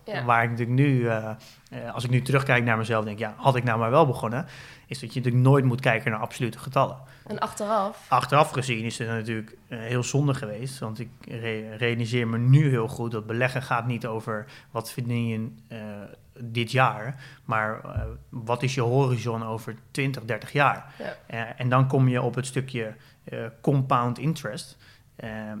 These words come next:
Speaker 2: en dat is eigenlijk iets wat ik, eh, vrij recent goed heb begrepen. Dat is eigenlijk pas in twee, ja, eigenlijk, eigenlijk vorig jaar gekomen. En ja, toen ik dat door had, eh, toen ben ik eigenlijk heel anders naar,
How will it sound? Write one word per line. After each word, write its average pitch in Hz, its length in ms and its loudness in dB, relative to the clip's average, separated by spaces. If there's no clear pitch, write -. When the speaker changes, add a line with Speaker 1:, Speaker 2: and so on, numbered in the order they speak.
Speaker 2:
en 117 540 -6
dat 135 160 2
is 139 60 -2
eigenlijk 143 220 4
iets 139 120 -2
wat 131 140 0
ik, 123 160 -4
eh, 123 100 -2
vrij 131 380 2
recent 131 500 0
goed - 280 -2
heb 120 160 -2
begrepen. 135 440 -6
Dat 147 100 -10
is 135 80 -14
eigenlijk 131 300 -6
pas 135 140 0
in 127 200 0
twee, 131 320 0
ja, 127 120 0
eigenlijk, 131 280 0
eigenlijk 131 300 -2
vorig 123 200 -2
jaar 131 240 -2
gekomen. 170 460 0
En 127 480 -6
ja, 113 220 -8
toen 120 160 -6
ik 117 200 -6
dat 135 240 4
door 156 240 6
had, 160 360 0
eh, 131 280 2
toen 151 120 0
ben 151 120 2
ik 151 80 4
eigenlijk 139 360 2
heel 190 260 4
anders 170 360 0
naar, 131 440 0